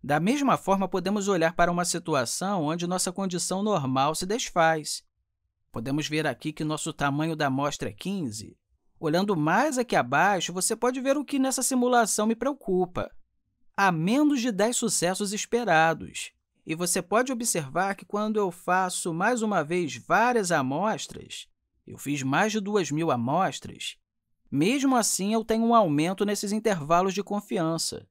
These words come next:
já que toda vez que eu computo isso, eu tenho uma espécie de dispersão, mesmo eu tendo uma taxa de acerto em noventa e cinco por cento das vezes. Na verdade, é que é uma taxa de acerto de noventa e quatro por cento.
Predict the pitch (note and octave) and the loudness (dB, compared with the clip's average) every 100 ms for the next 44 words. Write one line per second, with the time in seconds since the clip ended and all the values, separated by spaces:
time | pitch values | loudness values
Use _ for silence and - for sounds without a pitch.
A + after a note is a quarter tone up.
0 | _ - - D#3 F3+ F#3 _ F#3+ A#3 D4+ | _ -8 0 0 0 -4 _ 0 2 2
1 | D4 G#3+ F#3 F#3+ G3+ F#3 F#3+ D#3+ F#3 G3 | 2 2 2 0 -2 0 0 0 0 -2
2 | - D3 G3+ B3 F3+ D#3+ - F#3+ F#3+ G3+ | -2 -4 -2 -2 -2 -6 -6 -4 -2 -2
3 | G#3+ G3 - E3+ F3 G3 F#3 F#3+ F#3+ A3 | -2 -2 -2 -2 -2 -4 -6 -6 -4 -4
4 | A3+ - - D3 D3 - _ A2+ C#3 F3 | -4 -2 -2 -2 -2 -8 _ -2 2 4
5 | G#3+ A#3+ A#3 G3 G3+ G#3 F#3 F3 G3+ G3 | 4 4 4 0 2 2 4 2 2 0
6 | F3+ - E3+ F3 A3 G3+ B2+ C3 D3+ F#3+ | 0 0 -4 -2 0 0 -2 -2 -2 -2
7 | - G3 G#3+ G#3 - F#3 F#3+ A#3 F#3+ C#3+ | -2 -4 -4 -2 0 -2 2 0 0 -2
8 | D3 D3+ A#2 - - - _ _ A#3+ D#4+ | 0 0 -4 -10 -12 -12 _ _ 0 2
9 | C4+ F3+ B2 D3+ G#3+ E3 E3 F#3+ G3 E3+ | 4 4 4 4 4 2 0 0 0 2
10 | F3 G3 G3 F3 F#3+ F3 G3+ G3+ F#3 F#3 | 0 0 -2 -2 -2 -4 -4 -2 -2 -2
11 | F#3 G3+ G3 G3 G3 A#3 - - C#3 B2+ | -2 -2 2 0 0 -6 -4 -4 -4 -6
12 | - | -8